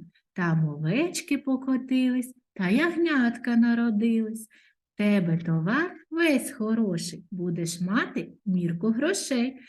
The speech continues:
Хоч не гроші, то полова, в тебе жінка чорноброва». Щедрик, щедрик, щедрівочка, прилетіла ластівочка.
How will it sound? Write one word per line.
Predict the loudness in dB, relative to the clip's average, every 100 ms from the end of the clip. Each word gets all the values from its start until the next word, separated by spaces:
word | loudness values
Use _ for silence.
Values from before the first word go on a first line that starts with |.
| -20 -20 _
Хоч | -2 0 0
не | 0
гроші, | 0 0 0 -2 -10 -12
то | -4 -4
полова, | -2 -2 -2 0 2 2 -2
в | -6 -18 _ _
тебе | -2 2 2 0 -2
жінка | -2 2 2 0 -6 -12 -12
чорноброва». | -4 0 4 4 4 2 2 2 0 -2 -8 -18 _ _
Щедрик, | -10 -4 -2 -2 -4 -10
щедрик, | -10 -2 0 0 -2 -10 -16
щедрівочка, | -10 -4 -4 0 4 6 4 -2 -6 -8 -10 _ _
прилетіла | -2 0 2 0 -4 -4 0 2 0 -4 -8 -8
ластівочка. | -2 2 2 0 -4 -8 -10 -14 -16 -18 -20